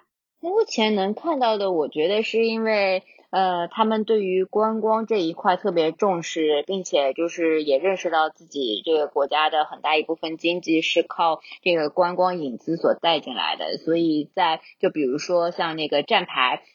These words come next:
可能更早一些来日本旅游的人的时候，就可能只看到日语的这个，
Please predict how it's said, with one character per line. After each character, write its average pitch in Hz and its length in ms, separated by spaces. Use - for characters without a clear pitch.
可 170 120
能 160 300
更 254 240
早 120 180
一 147 60
些 165 180
来 139 180
日 135 100
本 139 260
旅 139 80
游 131 180
的 160 160
人 143 160
的 143 120
时 151 140
候， 147 260
就 170 140
可 156 160
能 147 140
只 147 140
看 208 180
到 160 240
日 143 160
语 165 160
的 113 240
这 151 140
个， 113 320